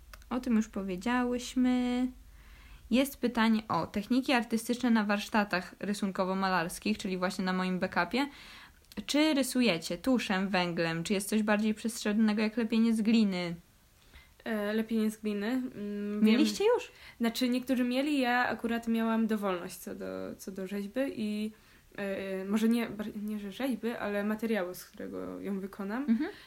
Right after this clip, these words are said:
Speaker 2: I ja akurat robiłam z listewek, ale były też osoby, które robiły właśnie z gliny. No i tutaj była dowolność dość, dosyć duża.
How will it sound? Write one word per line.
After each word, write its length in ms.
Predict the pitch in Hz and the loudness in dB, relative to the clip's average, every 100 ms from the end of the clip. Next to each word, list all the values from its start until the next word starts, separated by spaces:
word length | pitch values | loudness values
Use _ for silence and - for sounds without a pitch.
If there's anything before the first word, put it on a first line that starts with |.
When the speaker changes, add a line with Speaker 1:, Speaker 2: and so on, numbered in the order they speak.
| - | -4
Speaker 2:
I 60 | 226 | -2
ja 100 | 247 | 0
akurat 280 | 254 247 240 | 0 -2 -2
robiłam 320 | 226 233 233 | -2 2 2
z 40 | |
listewek, 460 | 226 226 254 269 294 | 0 -2 -4 -2 -2
ale 220 | 240 226 | 0 0
były 160 | 226 254 | 2 2
też 140 | 220 | 0
osoby, 260 | 214 214 196 | -4 -6 -10
które 280 | - 196 196 | -8 -6 -6
robiły 320 | 190 196 190 | -6 -6 -6
właśnie 280 | 190 196 190 | -8 -8 -8
z 60 | |
gliny. 320 | - 196 196 370 392 - - - | -6 -6 -4 -6 -8 -18 -16 -4
No 60 | 302 | -2
i 360 | 311 294 254 | -2 -2 -4
tutaj 220 | 269 277 | -2 0
była 220 | 226 247 233 | 0 0 0
dowolność 460 | 226 233 233 226 | 0 0 0 -2
dość, 320 | - 214 - - | -4 -6 -8 -8
dosyć 240 | 220 226 | -4 -4
duża. 440 | 190 185 180 196 | -4 -6 -4 -6